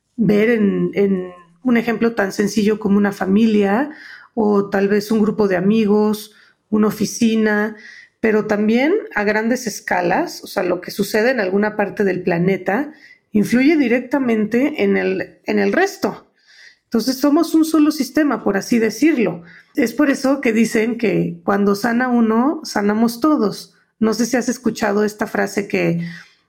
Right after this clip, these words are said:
pues, de unos años para acá viene sonando muchísimo, y así es. O sea, todo el trabajo que tú haces internamente se refleja afuera y afecta positiva o negativamente a todo nuestro entorno.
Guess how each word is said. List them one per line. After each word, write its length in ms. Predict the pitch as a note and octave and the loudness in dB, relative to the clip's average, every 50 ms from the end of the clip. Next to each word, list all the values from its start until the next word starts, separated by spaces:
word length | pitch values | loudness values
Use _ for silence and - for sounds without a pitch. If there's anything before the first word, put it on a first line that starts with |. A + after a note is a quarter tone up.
| _ _ - | _ _ 0
pues, 160 | B3 A#3 G3+ | 0 2 2
de 80 | A3+ A#3+ | 2 2
unos 320 | A#3+ A#3+ B3 B3 A#3+ B3 | 2 2 0 0 0 -2
años 240 | A#3+ A#3 A#3 A3+ - | 0 0 0 0 0
para 200 | - A3 G3 F#3+ | -2 -2 -2 -2
acá 720 | - - G#3 G3+ G3 G3 G3 G3 G3 F#3+ F3 F3 E3+ - - - - - | -2 -2 -2 0 2 2 2 2 0 -2 -4 -6 -12 -16 -20 -20 -12 -4
viene 320 | - G3+ A3 G#3+ G#3+ A3 G#3+ | 0 2 2 2 2 0 -2
sonando 400 | - G#3+ G3+ G3+ - G2+ - G3 | -2 0 0 2 2 2 2 2
muchísimo, 640 | G3 G3 F#3 - - G3+ - - G#3+ G#3 G#3+ A#3 | 2 0 0 0 -2 -2 0 0 0 2 2 2
y 120 | A#3+ A3 G3+ | 2 2 2
así 300 | F3 E3+ - C4+ C#4 E4 | 0 0 0 2 4 4
es. 380 | F#4+ G4+ G4 - - - _ _ - - - _ _ _ _ _ | 4 4 2 0 -6 -18 _ _ -20 -20 -20 _ _ _ _ _
O 40 | _ | _
sea, 200 | - G#3 G3 - - - | -10 -8 -8 -8 -4 -2
todo 220 | A#3+ A#3 B3 D4+ | 0 2 4 4
el 140 | D#4+ D4 D#4 | 2 2 2
trabajo 480 | C4+ A#3+ A#3+ B3+ C4+ B3+ - A#3+ - | 0 0 2 0 0 0 -2 -4 -2
que 100 | - A3 | -2 -4
tú 280 | G3+ - - A#3 A3 G#3+ | -4 -2 0 0 2 2
haces 580 | F#3+ F#3+ F#3 - - G3+ G3+ C4 C#4+ - - - | 2 0 -2 -2 -2 0 0 0 0 -2 -4 -2
internamente 1040 | A3 G3+ G3+ - G3+ G3+ G3 G3 G3+ G3 G3 G3 F#3+ F#3+ E3+ E3+ G3+ A#3+ D4 C#4+ - - - - - - - _ _ | 0 0 2 2 0 -2 0 0 0 0 0 0 0 -2 -2 -2 -2 -2 -2 -4 -8 -16 -20 -20 -20 -20 -20 _ _
se 220 | - - - A#3 G#3+ | -14 -4 -2 -2 0
refleja 500 | G3+ G3+ G3 - B3 C4+ C4+ C4+ C4 B3 | 0 0 0 0 0 0 0 0 -2 -4
afuera 580 | A#3+ - A3 G3+ G3 F#3+ F#3+ F#3+ - - - - - _ _ - | -2 -2 -2 0 0 0 0 -2 -2 -4 -10 -20 -20 _ _ 0
y 140 | - G3+ A3 | 2 2 2
afecta 800 | G#3+ G#3 G#3 - D4 D#4+ D#4 - - C4 A#3+ B3+ E4+ F#4+ - - - _ _ _ - | 2 0 0 0 0 0 0 -2 -2 -2 0 0 0 -2 -4 -10 -18 _ _ _ -4
positiva 680 | A#3+ A3 - - - - - A#3+ A#3 A#3 B3 D4 D4 - | -4 -2 -2 -2 -4 0 0 2 2 2 2 0 0 -2
o 100 | A3+ A3 | -2 0
negativamente 920 | G#3 G3 G3 F#3+ F#3+ - A3 A3 A#3+ A3 G#3 G3 F#3 F3+ G#3+ A3+ B3 - | 0 0 0 -2 -2 -2 0 0 0 0 0 -2 -2 0 0 0 0 0
a 220 | - F#3+ F3+ - | -2 -4 -4 -2
todo 240 | - G#3 G#3 A3 A#3+ | -2 0 2 2 2
nuestro 320 | A#3 G#3 G3 - - G3+ F3+ | 0 0 -2 -4 -4 -6 -6
entorno. 640 | F3 - A#3+ B3 G3+ F#3+ E3+ E3+ E3+ - - _ | -2 -2 -2 -2 0 0 -2 -2 -2 -4 -8 _